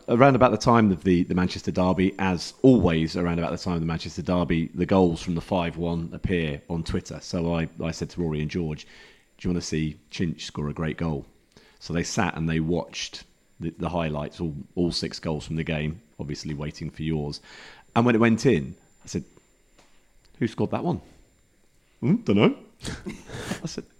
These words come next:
"It's Chinch." "What? Chinch?" "Yeah, yeah." <laughs> "What? Andy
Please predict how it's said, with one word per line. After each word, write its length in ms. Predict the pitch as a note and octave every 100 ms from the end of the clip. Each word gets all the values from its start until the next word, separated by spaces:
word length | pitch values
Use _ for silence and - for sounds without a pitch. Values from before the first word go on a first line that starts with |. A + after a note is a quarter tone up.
| -
"It's 120 | D#3+
Chinch." 500 | - B3+ D4+ - - - _ _ _ _ _ _ -
"What? 280 | A#4 - - - _ _ _ _
Chinch?" 520 | - D#4+ - - - - _ _ _ _ _ _ _ _ _ -
"Yeah, 100 | C4+
yeah." 220 | C#4+ C4 - _ -
<laughs> 60 | - - - -
"What? 340 | - - - - A#3 - - - _ _ -
Andy 460 | E4 G#4+ C#3 -